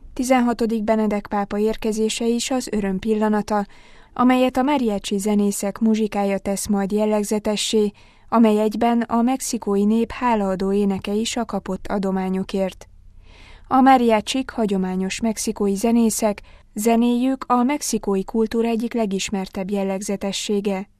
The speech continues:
Mexikó azonban sok problémával is küzd, ezért minden katolikus hívő egyként csatlakozott a mexikói elnök hívásához, amelyet Benedek pápához intézett.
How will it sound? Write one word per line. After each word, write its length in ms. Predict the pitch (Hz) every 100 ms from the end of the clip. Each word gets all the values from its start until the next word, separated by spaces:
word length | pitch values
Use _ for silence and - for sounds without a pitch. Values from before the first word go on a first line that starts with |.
| _ _ _ _ - _ -
Mexikó 480 | - 262 - 254 220
azonban 480 | 220 220 220 233 240
sok 320 | - 214 196 -
problémával 680 | 202 202 202 196 196 196
is 200 | 196 -
küzd, 360 | - 220 202 - _ _ -
ezért 480 | 240 226 240 233 -
minden 420 | 254 277 269 247
katolikus 600 | 220 202 202 196 208 196
hívő 400 | - 220 214 226
egyként 600 | 220 226 214 - 196 190
csatlakozott 880 | - - 208 220 202 208 202 220 220
a 80 | 214
mexikói 640 | 196 196 - 202 196 196
elnök 300 | 214 208 196
hívásához, 840 | - 233 226 214 - 214 208 208 196 - _ _ -
amelyet 520 | - 247 240 240 233
Benedek 440 | 226 208 190 190 -
pápához 580 | 208 202 202 196 196 190
intézett. 720 | 202 196 202 196 196 185 -